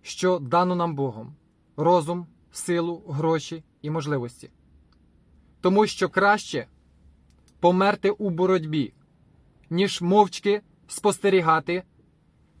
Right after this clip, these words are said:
як подібних тобі людей, дітей, подібне, як у тебе, майно,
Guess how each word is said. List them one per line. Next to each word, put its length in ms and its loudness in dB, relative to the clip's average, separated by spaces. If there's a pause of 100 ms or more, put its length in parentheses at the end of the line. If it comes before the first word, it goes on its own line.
як 340 0 (800)
подібних 680 2
тобі 480 0 (120)
людей, 540 0 (560)
дітей, 640 0 (1300)
подібне, 640 2 (240)
як 240 0
у 120 -2
тебе, 360 2
майно, 520 2